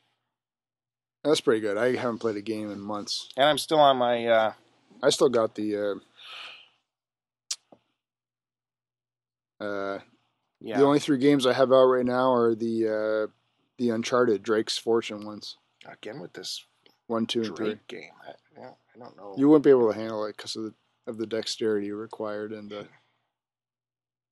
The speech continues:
Speaker 1: the gaming talent.
Speaker 2: Well, I don't like his music, so I'm
Speaker 1: No,
Speaker 2: out
Speaker 1: no.
Speaker 2: right there.
Speaker 1: There you go.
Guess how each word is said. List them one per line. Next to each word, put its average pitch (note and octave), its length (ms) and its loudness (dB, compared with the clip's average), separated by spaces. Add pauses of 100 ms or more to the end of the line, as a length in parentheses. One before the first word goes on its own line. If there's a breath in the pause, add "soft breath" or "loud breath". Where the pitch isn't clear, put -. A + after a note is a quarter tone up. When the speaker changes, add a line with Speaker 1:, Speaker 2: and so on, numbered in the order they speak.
(600)
Speaker 1:
the A2+ 60 -8
gaming A2+ 400 -2
talent. G#2+ 540 -6
Speaker 2:
Well, G2+ 140 -10
I A2 60 -4
don't A#2+ 200 -6
like G#2 200 -10
his F#2 160 -10
music, F#2+ 460 -12
so D#2+ 400 -14 (300)
I'm F2 300 -18
Speaker 1:
No, B2+ 160 0
Speaker 2:
out G#2 60 -2
Speaker 1:
no. D2+ 100 -8
Speaker 2:
right E2+ 220 -14
there. A#2 240 -16
Speaker 1:
There A2 160 2
you G2+ 80 -4
go. F#2+ 200 -12